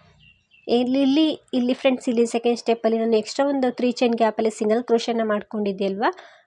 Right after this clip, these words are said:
ಹಾಗಾಗಿ ಇಲ್ಲೊಂದು ಸಿಂಗಲ್ ಕ್ರೋಶೆ ಇರುತ್ತೆ. So ಬಿ-, ಆ, ನಾವು ಕಂಬಕ್ಕಿಂತ ಮುಂಚೆ ಗ್ಯಾಪಲ್ಲಿ ಲಾಕ್ ಮಾಡಿ, so ತ್ರೀ ಚೈನ್ನ ಹಾಕಿ ನೆಕ್ಸ್ಟ್, ಆ,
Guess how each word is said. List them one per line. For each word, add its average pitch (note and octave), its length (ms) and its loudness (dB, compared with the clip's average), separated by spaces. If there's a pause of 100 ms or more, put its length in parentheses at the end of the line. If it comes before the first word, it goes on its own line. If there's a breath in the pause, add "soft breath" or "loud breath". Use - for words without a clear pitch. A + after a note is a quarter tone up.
ಹಾಗಾಗಿ G3+ 460 0
ಇಲ್ಲೊಂದು G#3+ 320 0
ಸಿಂಗಲ್ A3 320 -2
ಕ್ರೋಶೆ A3+ 320 -2
ಇರುತ್ತೆ. G#3 480 -6 (1040)
So A#3 100 2
ಬಿ-, G#3+ 300 -2
ಆ, A3+ 160 0
ನಾವು A3+ 160 0
ಕಂಬಕ್ಕಿಂತ A#3 540 -2
ಮುಂಚೆ A#3 280 -2
ಗ್ಯಾಪಲ್ಲಿ A3 640 -4
ಲಾಕ್ G#3+ 320 0
ಮಾಡಿ, G#3+ 440 -4 (460)
so C#4+ 120 -2
ತ್ರೀ C4+ 180 2
ಚೈನ್ನ B3+ 320 2
ಹಾಕಿ A3 360 -2
ನೆಕ್ಸ್ಟ್, B3 340 -2 (140)
ಆ, A3 300 2